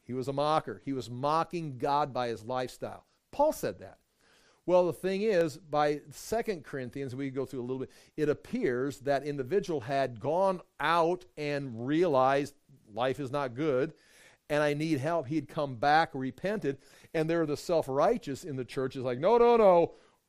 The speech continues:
you were never, you've made," you, it's like, no, he wants, Paul says, if he's humbled himself, if he's repented,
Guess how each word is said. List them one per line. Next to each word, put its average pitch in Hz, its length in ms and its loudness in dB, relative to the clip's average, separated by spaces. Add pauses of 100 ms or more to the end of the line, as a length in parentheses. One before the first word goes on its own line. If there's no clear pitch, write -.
you 160 180 -4
were 208 320 6
never, 214 320 4
you've 170 320 -2
made," 165 240 -2
you, 170 180 -6
it's 165 160 -6
like, 170 140 -2
no, 196 120 0
he 170 200 0
wants, 190 320 -2
Paul 180 200 0
says, 170 240 -6 (480)
if 180 140 0
he's 180 200 -4
humbled 240 340 0
himself, 135 560 0
if 151 100 -6
he's 196 200 -4
repented, 175 520 0